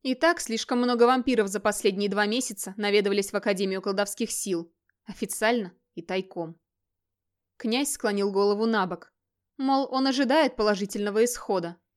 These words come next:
«Я уже все объяснил вашему племяннику». Лорд Тианеш медленно, но верно терял терпение. «Нужно скорее выставить неспящего из кабинета. Кто бы мог подумать, он –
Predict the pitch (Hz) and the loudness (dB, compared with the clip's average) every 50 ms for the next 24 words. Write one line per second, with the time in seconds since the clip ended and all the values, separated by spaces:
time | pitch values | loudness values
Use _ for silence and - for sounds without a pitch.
0 | _ _ _ _ _ _ _ _ _ _ _ _ _ - 254 254 269 294 302 302 | _ _ _ _ _ _ _ _ _ _ _ _ _ -2 0 2 4 4 4 4
1 | 269 294 320 - - - 320 311 269 302 330 330 - 302 269 247 226 220 214 208 | 2 0 -2 -2 0 2 2 2 4 2 2 0 2 0 2 2 4 4 4 2
2 | - - 220 208 202 240 240 247 233 202 180 175 175 180 175 - 185 180 _ _ | 0 0 -2 -2 0 0 0 2 2 2 0 0 -2 -4 -6 -6 -10 -12 _ _
3 | _ _ _ _ _ _ _ _ - 190 185 185 185 185 - - 202 190 190 190 | _ _ _ _ _ _ _ _ -6 -4 -2 -2 -2 -4 -4 -2 -2 0 0 -2
4 | 190 - - 202 190 214 214 220 220 202 180 175 180 - - 185 185 180 175 175 | -2 -4 -4 -2 -2 -2 -2 -2 -4 -4 -6 -8 -12 -12 -10 -8 -6 -4 -2 -2
5 | 170 175 175 160 - 185 175 160 160 - - 147 - - - 175 165 165 165 165 | -2 -4 -6 -8 -6 -6 -4 -4 -6 -6 -6 -8 -6 -4 -4 -4 -4 -4 -6 -10
6 | 165 _ _ _ _ _ _ _ _ _ _ _ _ _ _ _ _ _ _ _ | -14 _ _ _ _ _ _ _ _ _ _ _ _ _ _ _ _ _ _ _
7 | _ - 254 254 262 240 247 254 - - - 262 254 269 285 277 233 202 190 214 | _ -4 0 0 0 2 2 0 -2 0 0 2 2 4 4 4 4 4 2 0
8 | - - - 196 185 214 214 208 - - 208 196 - - 220 196 208 202 - - | -4 -2 -4 -4 -2 -2 -2 -2 0 0 0 0 0 -2 0 0 0 0 0 -4
9 | 208 196 240 226 220 196 180 185 - 185 _ _ _ _ _ _ _ _ _ _ | -2 -2 0 0 0 -2 -4 -6 -10 -18 _ _ _ _ _ _ _ _ _ _
10 | _ _ _ - - - 277 240 240 262 254 254 247 - - 269 262 226 247 226 | _ _ _ -8 -2 2 2 2 4 2 2 0 0 0 2 2 4 4 2 2
11 | 208 185 - - - _ _ _ _ _ _ - 226 269 285 269 - | 0 0 -4 -6 -12 _ _ _ _ _ _ -2 0 0 0 0 -2